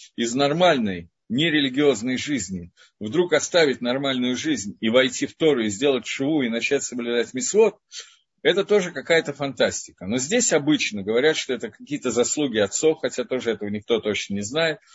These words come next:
потому что мы иногда видим двух братьев-близнецов, один делает шуву, другой не делает шуву, один начинает изучать Тору, другой наоборот. Это, а, тайны Всевышнего, которые очень трудно понять.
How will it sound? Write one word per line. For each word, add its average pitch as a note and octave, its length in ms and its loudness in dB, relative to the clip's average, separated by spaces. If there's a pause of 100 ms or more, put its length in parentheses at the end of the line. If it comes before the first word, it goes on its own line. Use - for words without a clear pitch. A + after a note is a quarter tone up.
(200)
потому A#2+ 140 -6
что A#2+ 120 -6
мы B2 80 0
иногда B2 280 2
видим A#2 320 -2
двух A#2+ 240 -2
братьев-близнецов, A#2 1040 0
один G#2+ 340 -4 (320)
делает D3+ 400 2
шуву, A2 280 -4
другой A2+ 340 -2
не A2 100 2
делает D3+ 380 -2
шуву, B2+ 420 -6 (400)
один A2 300 2
начинает C#3 560 0
изучать B2 460 -2
Тору, G#2 200 2
другой A2+ 340 0
наоборот. C#3 520 2 (440)
Это, F3 420 2 (100)
а, C#3+ 220 4
тайны F3+ 440 2
Всевышнего, D3 680 -2
которые C3+ 320 -2
очень C3+ 280 -6
трудно D3+ 400 0
понять. A2 580 -2